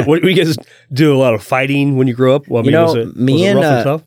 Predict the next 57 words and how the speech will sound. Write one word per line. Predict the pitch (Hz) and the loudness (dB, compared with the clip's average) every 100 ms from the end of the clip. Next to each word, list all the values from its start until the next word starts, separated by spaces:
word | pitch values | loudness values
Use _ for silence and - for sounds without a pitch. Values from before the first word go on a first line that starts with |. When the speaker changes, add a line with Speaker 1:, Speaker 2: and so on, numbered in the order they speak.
| _ | _
Speaker 2:
Yeah, | - 151 | -2 0
me | 139 131 170 | 2 0 0
and | |
my | 214 151 | 0 -2
older | 104 107 110 110 | -2 -2 0 0
brother, | 98 104 101 101 | 0 0 0 0
we | 104 | 0
definitely | 107 110 - 123 | 0 -2 -2 -4
got | 101 98 98 | -2 -2 -2
into | 95 92 98 90 | -4 -6 -4 -6
it | 82 | -6
more | 90 87 90 | -8 -8 -8
than | 82 82 | -8 -10
me | 85 | -10
and | 85 85 82 | -10 -12 -12
my | 82 85 | -12 -10
middle | 80 80 85 | -10 -10 -10
brother. | 90 90 92 | -8 -8 -6
He, | 92 87 - | -8 -10 -12
uh, | 87 82 73 | -10 -10 -12
Kyle, | - 104 101 95 87 - | -8 -4 -2 -4 -6 -12
m-, | 73 - | -20 -14
middle | 90 92 | -10 -8
brother, | 87 92 90 | -6 -8 -6
he | 90 110 | -6 -4
was | 107 | -4
definitely | 95 92 - 92 | -4 -8 -8 -10
more | 87 85 85 | -8 -8 -8
like | 85 82 | -10 -10
the | 92 | -10
mediator | 85 78 80 90 90 90 95 95 101 | -10 -12 -12 -10 -8 -6 -6 -6 -4
Speaker 1:
I | |
was | 151 | -2
gonna | |
Speaker 2:
a | 151 | 0
Speaker 1:
say | - | 0
Speaker 2:
lot | |
Speaker 1:
the | 131 | -2
Speaker 2:
of | |
the | 98 | -2
time. | 160 | -2
Speaker 1:
peacemaker | 98 131 123 131 | -2 -2 -2 -2
is | |
Speaker 2:
The | 120 | -2
Speaker 1:
that | 120 | 0
middle | 117 127 | 0 0
Speaker 2:
peacemaker. | 107 95 | 0 -2
Speaker 1:
child, | 127 123 120 | -2 0 -2
which | 117 | -2
Speaker 2:
Oh, | 113 | -2
Speaker 1:
is | 110 | 0
a | |
Speaker 2:
yeah. | 95 | 0
Speaker 1:
difficult | 87 - 127 104 | -2 -2 -4 -4
place | - 127 117 | -4 -4 -4
to | - | -8
be. | 107 113 107 101 | -6 -4 -4 -6